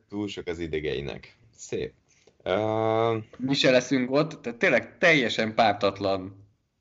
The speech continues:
Speaker 2: kommentátorok ülnek majd a fülkében.
Speaker 1: ez-,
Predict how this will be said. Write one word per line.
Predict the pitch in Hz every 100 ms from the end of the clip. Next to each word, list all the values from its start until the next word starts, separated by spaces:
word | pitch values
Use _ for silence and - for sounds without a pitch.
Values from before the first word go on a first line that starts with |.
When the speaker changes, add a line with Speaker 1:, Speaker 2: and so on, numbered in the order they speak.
| _ _ _ _
Speaker 2:
kommentátorok | - 110 101 101 92 101 95 98
ülnek | 101 92 98
majd | 87
a | 95
fülkében. | 104 92 98 90 90 92 - _ _ _ _ _
Speaker 1:
ez-, | 98 101